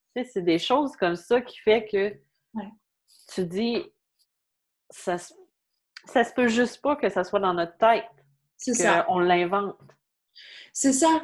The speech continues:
Speaker 2: C'est, quand t'as des doutes, bah, c'est ces petits trucs-là, en fait, qui te disent que non, en fait,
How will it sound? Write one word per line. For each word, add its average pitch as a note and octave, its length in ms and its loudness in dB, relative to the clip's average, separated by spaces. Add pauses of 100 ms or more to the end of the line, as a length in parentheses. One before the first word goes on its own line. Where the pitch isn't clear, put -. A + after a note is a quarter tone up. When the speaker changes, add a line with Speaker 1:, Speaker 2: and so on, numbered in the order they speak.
(140)
Speaker 2:
C'est, B3 420 -2
quand D4 180 0
t'as D#4 120 6
des D4+ 160 4
doutes, C#4+ 400 2
bah, A#3 160 4
c'est A#3 220 -4
ces A3+ 260 -2
petits - 460 -6
trucs-là, D#4 560 2
en B3 140 2
fait, A#3+ 340 -2
qui - 140 -10
te B3 120 -6
disent A3+ 300 -6
que B3+ 100 -4
non, C4+ 280 2
en G#3+ 140 -4
fait, A3 220 -4